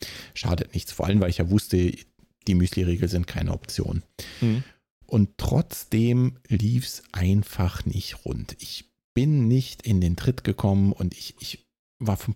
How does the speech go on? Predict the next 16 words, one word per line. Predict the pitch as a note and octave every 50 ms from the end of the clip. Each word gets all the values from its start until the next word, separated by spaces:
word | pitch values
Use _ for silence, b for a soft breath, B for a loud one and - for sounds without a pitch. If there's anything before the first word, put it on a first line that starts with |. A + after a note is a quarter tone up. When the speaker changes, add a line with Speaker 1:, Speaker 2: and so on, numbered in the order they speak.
| _ -
Speaker 1:
Puls | - - F#3 D#3+ D#3 - - - -
her | C3+ C3 B2+ B2 B2
die | A#2+ A#2+
ganze | A#2 A#2 - - - -
Zeit | - A#2+ A2 G#2+ - -
irgendwie | A2+ A2 G#2 - A2
so | G#2 G#2+ G#2 G#2 G#2 - -
eine | - A2+ A2 - -
Ecke | - - - - - A2 G#2 G#2 G2+ -
zu | - - - - G#2+ G2 -
hoch | - A2 A2 G#2+ G#2+ G#2 - -
und | - B2 G#2+ F#2 - -
Speaker 2:
Mhm. | - G2+
Speaker 1:
drüber. | G#2 F#2+ F2 G#2 G2+ G2 F#2 - B B B B B B B B B B B B B -
Und, | - G#2 F2+ F2+ F2 F2+ F2 - - E2
ähm, | E2+ E2+ E2 E2+ E2 E2+ -